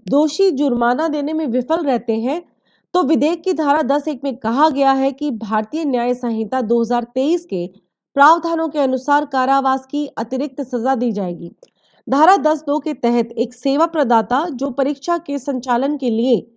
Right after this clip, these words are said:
किसी भी कंप्यूटर संसाधन या किसी भी सामग्री का समर्थन, चाहे उसे किसी भी नाम से जाना जाता हो,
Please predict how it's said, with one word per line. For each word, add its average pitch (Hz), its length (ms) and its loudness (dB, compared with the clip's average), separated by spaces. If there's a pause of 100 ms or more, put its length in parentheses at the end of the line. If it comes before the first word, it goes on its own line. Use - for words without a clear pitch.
(300)
किसी 330 260 2
भी 349 180 2
कंप्यूटर 285 520 -2
संसाधन 254 640 0
या 277 120 0
किसी 262 340 -4
भी 226 260 -2 (340)
सामग्री 285 500 2
का 339 140 -2
समर्थन, 240 560 2
चाहे 269 360 2
उसे 311 260 0
किसी 269 360 -2
भी 320 140 4
नाम 233 300 2
से 311 180 -4
जाना 226 280 0
जाता 208 300 -2
हो, 226 260 2